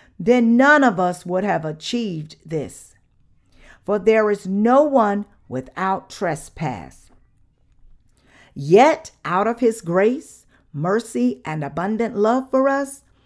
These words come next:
our Lord himself saved us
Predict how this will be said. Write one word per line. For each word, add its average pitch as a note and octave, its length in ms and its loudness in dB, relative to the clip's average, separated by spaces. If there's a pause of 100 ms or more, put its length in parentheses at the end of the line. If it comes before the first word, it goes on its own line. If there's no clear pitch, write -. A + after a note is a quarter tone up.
(260)
our E3 200 -6
Lord A3+ 560 2
himself G3+ 760 -4 (260)
saved B3+ 640 0
us D#3+ 280 -2